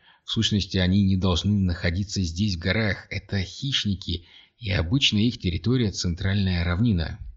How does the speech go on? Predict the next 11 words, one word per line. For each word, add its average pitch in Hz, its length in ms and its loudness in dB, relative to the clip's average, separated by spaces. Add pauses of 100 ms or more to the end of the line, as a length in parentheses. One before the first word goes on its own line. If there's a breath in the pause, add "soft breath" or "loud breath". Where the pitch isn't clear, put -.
(1000 soft breath)
«Значит, - 360 4
если 98 360 4
они 104 220 4
оказались 82 540 2
здесь, 113 340 2
у 85 40 0
них 98 220 2
есть 117 400 2
на 95 80 -6
кого 92 480 -4
охотиться». 110 880 0